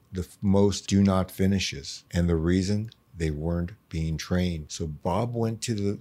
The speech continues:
heads of K N X Radio, C B S. They reached out to the L A Marathon, got involved, L A Orthopedic Hospital, and they put together what was to be a one-year training program.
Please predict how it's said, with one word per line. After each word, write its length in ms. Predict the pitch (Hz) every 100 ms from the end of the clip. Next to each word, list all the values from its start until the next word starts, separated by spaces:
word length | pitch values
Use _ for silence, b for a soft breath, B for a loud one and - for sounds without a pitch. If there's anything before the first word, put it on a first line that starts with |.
| -
heads 320 | 98 95 101
of 160 | 104 95
K 200 | - 95
N 100 | 101
X 240 | 110 -
Radio, 320 | 98 90 92 95
C 240 | - 87
B 200 | 90 98
S. 380 | 92 104 - - -
They 160 | 90
reached 380 | 101 107 104 -
out 180 | 101 104
to 100 | 104
the 140 | 98
L 160 | 98 107
A 80 | 113
Marathon, 720 | 95 82 82 - 82 101 123 -
got 340 | - 90 98 -
involved, 600 | 117 90 90 92 92 95 -
L 160 | 98 104
A 160 | 110
Orthopedic 640 | 107 110 120 104 120 131
Hospital, 640 | - 92 85 - 90 104 120 _ b b -
and 160 | 95
they 60 | 92
put 240 | 92 104
together 400 | - 110 107 104
what 260 | 104 101 101
was 160 | 104 -
to 80 |
be 220 | 90 95 90
a 80 |
one-year 520 | 80 80 98 107 104 104
training 460 | - 95 95 87
program. 520 | 71 78 73 73 73